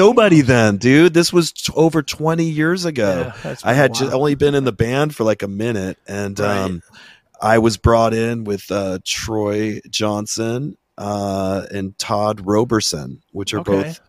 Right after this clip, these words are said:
Speaker 1: uh, Nebraska boys. Um, they had a band together back then, and that's how Steven, uh, that was part of the history of how his solo band got put together.
Speaker 2: Right.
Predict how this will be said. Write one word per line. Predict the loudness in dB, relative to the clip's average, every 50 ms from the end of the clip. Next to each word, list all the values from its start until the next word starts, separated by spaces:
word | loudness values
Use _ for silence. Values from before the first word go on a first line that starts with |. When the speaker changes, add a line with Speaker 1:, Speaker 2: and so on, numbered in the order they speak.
| _ _ _ _ _ _ _ _ -4
Speaker 1:
uh, | 0 2 2 2 0
Nebraska | 0 0 2 2 2 2 0 -2 -2 -4 -4 -2
boys. | 0 2 2 4 4 2 0 -2 -2 -4 -6 -6 -8 -8
Um, | -6 -4 -4 -2 -2 -2 -2 -2
they | 0 0 0
had | 2 2 0 0
a |
band | 0 0 0 0 0 -2 -4 -6
together | -6 -2 -2 0 0 0 0 0
back | -2 -2 -4 -6 -6 -4
then, | -4 -4 -4 -4 -6
and | -6 -6
that's | -6 -8 -6 -6
how | -6 -4
Steven, | -6 -6 -6 -4 -4 -2 -2 -2 -2 -4 -8 _ -20 -20 -20 -20 -20 _ _ _ _ _ -2
uh, | 0 2 2 4 4 2 2 0 -2 -6 _ _ _ _ _ _ 0
that | 2 2
was | 2 2 2
part | 2 2 4 4 4
of | 4
the | 2
history | 2 2 2 2 2 4 4 6 6
of | 6
how | 6 4 4
his | 4 4
solo | 4 4 4 6 4 4
band | 4 4 2 2 0 0 0
got | 0 -2 0
put | -2 -6 -4
together. | -6 -4 -2 2 2 4 4 2 2 0 -2 -4 _ _ _ _ -12
Speaker 2:
Right. | -10 -8 -8 -8 -8 -10 -12